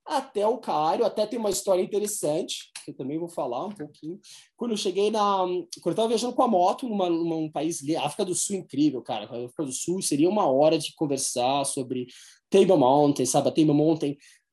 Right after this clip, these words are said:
ela recebe um pouco desses ventos da Antártica, então tem esse lado mais alpino, e é muito interessante, são duzentos e cinquenta metros sem nenhum grampo, nada, nada, não tem nada, nada, e agarrão, garrão,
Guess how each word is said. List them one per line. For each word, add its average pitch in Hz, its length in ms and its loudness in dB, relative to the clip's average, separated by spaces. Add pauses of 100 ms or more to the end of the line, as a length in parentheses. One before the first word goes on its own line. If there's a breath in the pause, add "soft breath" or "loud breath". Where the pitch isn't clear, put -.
(200)
ela 139 200 0
recebe 170 540 2
um 151 80 0
pouco 160 380 -2
desses 135 260 -6
ventos 143 500 -2
da 123 80 -8
Antártica, 127 960 0
então 117 160 -6
tem 160 240 4
esse 143 160 0
lado 127 680 -2 (520 loud breath)
mais 127 380 0
alpino, 139 760 4
e 123 200 0
é - 20 4
muito 151 240 2
interessante, 202 400 -2
são 170 140 -2
duzentos 147 360 -2
e - 20 -8
cinquenta 196 340 -6
metros 170 380 -2
sem 202 360 2
nenhum 254 680 8
grampo, 196 420 2
nada, 180 680 0
nada, 185 360 -2
não 165 120 0 (120)
tem 208 400 -4
nada, 196 320 -6
nada, 220 360 -2
e 220 60 6
agarrão, 262 500 6 (140)
garrão, 226 460 -2